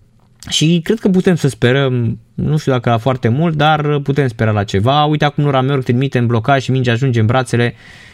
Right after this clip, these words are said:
Denisei Dedu. Este egalitate, treisprezece treisprezece, iar lucrul ăsta ne bucură foarte, foarte mult, pentru că România joacă de la egal la egal cu Norvegia și,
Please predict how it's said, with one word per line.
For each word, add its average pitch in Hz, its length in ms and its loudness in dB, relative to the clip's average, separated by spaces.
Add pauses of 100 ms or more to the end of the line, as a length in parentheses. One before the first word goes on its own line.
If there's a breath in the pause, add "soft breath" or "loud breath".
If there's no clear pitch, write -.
(100)
Denisei 117 460 0
Dedu. 160 420 4
Este 156 300 0
egalitate, 143 560 2
treisprezece 143 460 0
treisprezece, 139 1040 0 (600 loud breath)
iar 127 440 2
lucrul 127 280 0
ăsta 127 380 0
ne 117 120 0
bucură 120 540 0
foarte, 110 560 0
foarte 107 680 0
mult, 143 560 0
pentru 139 280 0
că 147 120 -2
România 151 680 0 (800 loud breath)
joacă 139 560 2
de 127 160 2
la 156 160 2
egal 135 320 2
la 135 100 0
egal 123 800 2
cu 131 200 0
Norvegia 107 920 2
și, 113 680 -2